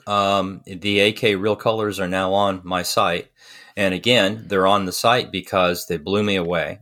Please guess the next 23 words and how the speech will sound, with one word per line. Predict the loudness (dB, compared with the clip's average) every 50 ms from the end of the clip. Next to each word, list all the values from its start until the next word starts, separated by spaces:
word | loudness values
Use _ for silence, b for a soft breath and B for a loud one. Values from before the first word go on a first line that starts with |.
| -8
Um, | -4 -2 0 0 0 0 0
the | 2 2
aircraft | 4 4 4 2 2 0 0 0
colors | -2 0 0 0 0 0 0
are | -2 -2 0
up | -2 -2 0 0
on | -2 -2
the | -2
site. | -2 0 0 2 2 2 0 -4 -8 B B B B B B
The | -4 0 2
A | 4 4 4 4
F | 2 0
V | -2 -2 -2
colors | -2 0 0 0 0 0 -2 -2 -4 -6
are | -6 -4 -4 -4 -4
in | -2 -2 -2 -2 -2
stock. | -2 -2 2 4 4 4 4 2 0 -6 -10
And, | -6 -4 -2 -2 -2 -2 -4 -4 -4
uh, | -2 -2 -2 -2 -4 -6 -6
as | -6 -6 -4
soon | -4 -2 -2 -2
as | 0 2 2
I | 2 2 2 0